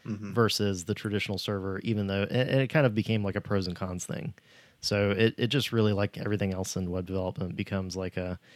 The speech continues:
Speaker 2: choose wisely kind of situation.
Speaker 1: Mm-hmm. And I think it ultimately depends what you wanna do,
Speaker 2: <clears throat>
Speaker 1: right? Like,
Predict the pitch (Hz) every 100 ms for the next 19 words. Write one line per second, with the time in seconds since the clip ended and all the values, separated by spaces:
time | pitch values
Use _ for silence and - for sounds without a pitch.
0 | - - 131 101 98 98 90 92 - 98
1 | 92 95 98 95 92 - 92 _ _ _
2 | - 120 113 104 - - - - 151 165
3 | 202 220 196 180 165 135 139 143 131 127
4 | 117 113 113 92 107 107 - - 95 -
5 | 98 104